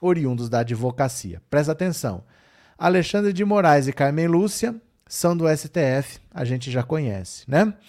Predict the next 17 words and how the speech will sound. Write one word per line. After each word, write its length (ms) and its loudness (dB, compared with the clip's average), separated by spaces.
Tem 200 2
esses 260 -2
dois 260 4
aqui, 240 0
ó. 260 2
O 80 -4
Benedito 560 0
Gonçalves 680 0
é 80 2
o 40 2
relator. 600 0
É 140 2
ele 260 6
que 120 -4
fez 260 -2
o 60 0
relatório 760 2